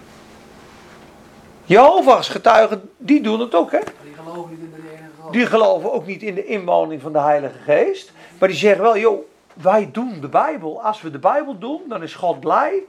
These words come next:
Speaker 1: en dan zit het goed met ons. Maar ze hebben nog steeds die zondige, gevallen natuur.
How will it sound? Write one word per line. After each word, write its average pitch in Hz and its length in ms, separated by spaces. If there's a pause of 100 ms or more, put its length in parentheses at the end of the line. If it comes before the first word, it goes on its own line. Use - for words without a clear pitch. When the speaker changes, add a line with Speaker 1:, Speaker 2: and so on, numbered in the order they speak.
(300)
Speaker 1:
en 277 160
dan 160 220
zit 170 240
het 151 120
goed - 360
met 160 160
ons. - 360 (220)
Maar 220 120
ze 220 100
hebben 285 200
nog 214 120
steeds 349 480
die 180 200
zondige, 320 760
gevallen 269 800
natuur. 175 540